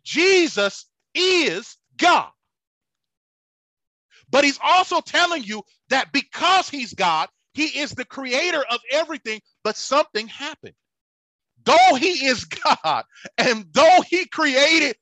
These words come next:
the world, though he is the light of the world, when the Bi-, when he says he's the light of the world, that, that lighteth every man, what that actually means is, is that he is a light, he is the life-giving spirit.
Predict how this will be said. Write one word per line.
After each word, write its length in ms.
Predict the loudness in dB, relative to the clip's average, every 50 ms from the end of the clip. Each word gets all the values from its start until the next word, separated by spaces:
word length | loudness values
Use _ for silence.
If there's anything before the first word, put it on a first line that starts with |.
| _ _ _ 0
the 240 | 0 2 2 2 2
world, 400 | 4 4 4 4 2 0 -4 -10 _ _ _ _ _ _
though 260 | 2 4 4 6 4 4
he 240 | 2 0 0 -2
is 160 | -2 -4 -2 -2
the 120 | -2 0
light 380 | 0 0 2 2 2 2 0 -2 -4
of 140 | -6 -6 -6
the 80 | -6
world, 220 | -4 -2 -2 -2 -2
when 100 | -4 -6
the 60 | -6
Bi-, 180 | -4 -6 -6 -6
when 120 | -8 -12
he 40 | -14
says 260 | -12 -10 -8 -8 -8
he's 160 | -10 -14 -12
the 140 | -10 -10 -10 -12 -14
light 320 | -8 -4 -2 -2 -2 -2 -4
of 100 | -6 -8
the 80 | -8 -8
world, 320 | -6 -4 -4 -4 -6 -8 _ _ _ _ _ _ _
that, 200 | -4 -4 -4 -4 -4 _
that 180 | -4 -4 -4 -4
lighteth 340 | -4 -2 -2 -2 -4 -6 -6 -6
every 220 | -6 -6 -6 -8
man, 260 | -10 -8 -8 -8 -8 -10 _ _ _
what 220 | _ -6 -6 -4 -2
that 140 | -2 -2 0
actually 300 | -2 -2 -4 -8 -10 -10
means 320 | -8 -8 -8 -8 -10 -10 -8
is, 180 | -8 -8 -8
is 100 | -8 -6
that 220 | -2 -2 -2 -2 -4 _ _
he 220 | -16 -14 -10 -8 -8
is 120 | -8 -4 -2
a 120 | -2 -2
light, 320 | -2 -2 -4 -4 -4 -4 -4
he 220 | -6 -10 -8 -8
is 160 | -8 -8 -10 _ _ _ -6
the 200 | -6 -4 -4 -6
life-giving 1300 | -4 -4 -2 -2 -2 -2 -4 -10 _ _ _ _ _ _ _ _ -6 -4 -2 -2 -2 -4 -6 -8 -10 -14 _ _
spirit. 560 | -16 -16 -16 -12 _ -4 -2 -2 -4 -6 -10